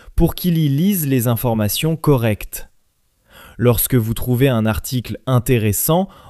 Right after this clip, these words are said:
enregistrez-le sur votre appareil ou copiez-en le lien pour le lire plus tard. Si vous voulez le garder, imprimez-le ou ajoutez le site à vos favoris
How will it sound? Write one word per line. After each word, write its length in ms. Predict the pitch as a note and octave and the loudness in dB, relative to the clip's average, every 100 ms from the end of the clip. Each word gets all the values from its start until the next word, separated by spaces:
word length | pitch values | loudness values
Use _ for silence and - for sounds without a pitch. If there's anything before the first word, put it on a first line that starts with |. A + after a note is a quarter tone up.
| - | 0
enregistrez-le 920 | F#3+ G3+ F#3+ D#3+ E3 - - D#3 D3 | 2 4 2 0 -2 -2 0 2 2
sur 240 | B2 A#2+ G#2 | 0 -2 -2
votre 260 | G#2+ - | -2 -2
appareil 680 | G#2+ A2+ G#2+ A2 C#3+ F3 E3+ - | -2 0 0 2 2 0 -4 -2
ou 140 | C#3+ | -2
copiez-en 680 | B2 A3 G#3+ - F#3+ C#3+ D3 | 0 2 2 2 2 2 2
le 160 | B2 A2 | 2 2
lien 440 | G2+ G2+ A#2+ E3 - | 2 2 0 0 -2
pour 180 | B2 A2+ | 0 2
le 140 | G#2 | 2
lire 260 | G#2+ C#3 - | 2 0 0
plus 260 | - C3+ | -2 -2
tard. 580 | A#2+ C3 G#2+ F#2+ - - _ _ _ _ - - - | 0 0 0 -2 -10 -20 _ _ _ _ -20 -20 -12
Si 240 | - B2+ | -6 -2
vous 160 | A#2 A#2 | 0 0
voulez 300 | A2 A#2 A#2+ | 2 4 4
le 140 | G#2 | 4
garder, 580 | F2+ A#2+ A#2 A2 C3+ F#3+ - - - | 2 0 0 2 2 2 -2 -20 -4
imprimez-le 1000 | F3+ G3 - F#3 D#3+ C3 A#2 C3+ G#3 - - | 0 2 4 4 2 4 4 4 2 -2 -2
ou 180 | C3 - | -2 0
ajoutez 520 | E3 E3+ E3 D#3+ E3 | 2 2 2 2 2
le 140 | B2+ A2 | 2 0
site 300 | - D3+ B2 | -2 -2 -2
à 80 | |
vos 160 | G2 G2+ | 0 -2
favoris 680 | - C#3 G#2+ G#2 G2 C#3+ | 0 0 0 0 0 0